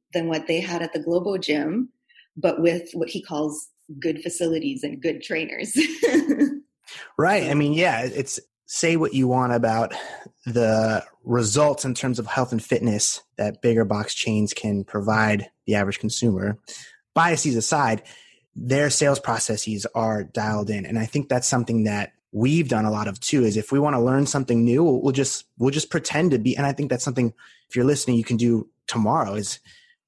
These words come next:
Speaker 2: if you wanna be better at sales, go and s-, be a prospective client at some of these other gyms. Just walk into a, you know, a, a Planet Fitness or a, you know, Equinox and, and just say, "Hey, I'm, I'm interested in a membership," and just be honest. Tell them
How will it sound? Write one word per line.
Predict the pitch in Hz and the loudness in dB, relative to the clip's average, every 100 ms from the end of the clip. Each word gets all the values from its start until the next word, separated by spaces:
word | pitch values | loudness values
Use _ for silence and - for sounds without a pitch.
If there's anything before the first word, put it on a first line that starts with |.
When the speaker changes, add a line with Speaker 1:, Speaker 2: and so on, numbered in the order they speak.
| _ - | _ -6
Speaker 2:
if | 123 - | -6 0
you | 127 131 | 2 4
wanna | 117 135 147 123 | 4 2 2 0
be | - 123 | 0 0
better | 123 131 | 2 2
at | 101 | 0
sales, | - 143 123 104 | 0 2 2 2
go | 127 131 131 | 0 2 2
and | 120 123 123 _ _ - | 2 0 -2 _ _ -14
s-, | - - _ _ _ - | -12 -12 _ _ _ 0
be | 139 | 0
a | |
prospective | 147 131 - 139 120 | 2 -2 -2 -2 -6
client | - 143 143 113 | -2 0 0 0
at | - 117 | -2 -2
some | - | 0
of | 123 | 2
these | 117 | 2
other | 117 101 | 2 0
gyms. | 104 165 107 | 0 0 0
Just | 107 | -4
walk | 107 120 123 | -2 -2 0
into | 117 113 - 117 113 | -2 -2 0 2 2
a, | 110 - - - - - _ | 2 -2 -20 -20 -20 -20 _
you | 117 | 0
know, | 120 110 117 107 | 2 2 2 2
a, | 104 95 | 2 0
a | - 98 76 | 0 0 -2
Planet | 107 120 - | -2 -2 0
Fitness | 95 110 120 107 | -2 0 -2 0
or | 110 107 | 0 2
a, | 107 101 113 _ _ | 0 -2 -4 _ _
you | 117 | -6
know, | 107 | -2
Equinox | 104 127 107 104 117 123 101 | 0 0 0 0 0 -2 -4
and, | 104 101 - _ - | -2 -2 -6 _ -4
and | 110 | -2
just | 104 107 - | 0 -2 -2
say, | - 107 | -2 0
"Hey, | 139 | 0
I'm, | 139 110 | 0 -2
I'm | - 110 | -2 0
interested | 120 127 - 113 | 0 -2 -4 0
in | |
a | 110 107 107 107 | 0 2 0 2
membership," | 117 151 131 107 - | 2 2 0 -2 -2
and | 104 | -2
just | 104 - | -2 -4
be | 123 | -2
honest. | 117 143 117 | 0 0 -2
Tell | - 120 | -2 0
them | 117 | -2